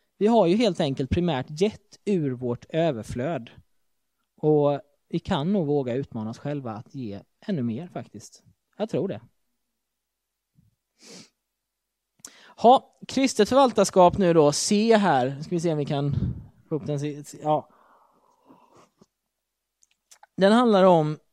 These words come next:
fa-, handla-, handlar om hur vi brukar våra ägodelar.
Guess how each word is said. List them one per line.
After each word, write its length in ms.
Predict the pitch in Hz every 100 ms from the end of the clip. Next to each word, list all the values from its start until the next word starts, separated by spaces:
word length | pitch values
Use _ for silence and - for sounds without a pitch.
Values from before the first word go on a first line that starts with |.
| _
fa-, 320 | 180 226 180
handla-, 280 | 185 196 180
handlar 300 | - 226 196
om 280 | 185 165 147
hur 640 | - - 233 214 302 214 165
vi 260 | 151 160
brukar 500 | 135 143 160 - 117
våra 280 | 120 143 131
ägodelar. 520 | 117 131 123 101 110